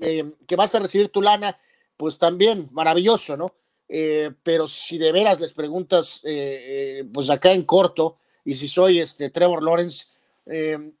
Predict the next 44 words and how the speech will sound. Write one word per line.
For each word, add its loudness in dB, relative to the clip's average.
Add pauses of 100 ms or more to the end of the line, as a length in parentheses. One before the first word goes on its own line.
(100)
ay, 0
Dios -4
mío, -4
es -4
lo 0
que 2
pasó -2
un -6
poco 0
en 2
la 6
N 0
B 4
A, 2
Tony, -18
con -20
lo -18
de, -14 (480)
eh, -4
Zion 0
Williamson, -2
¿no? -12
Este, -10
que, -10
que, -10
pues, -10
todos 2
se 0
hablaban 2
mucho -4
de, -8
de, -10
del -10
mercado 2
de 4
Nueva -4
York 2
y -20
que -16
esto -18
y -20
que -14
el -8
otro, -10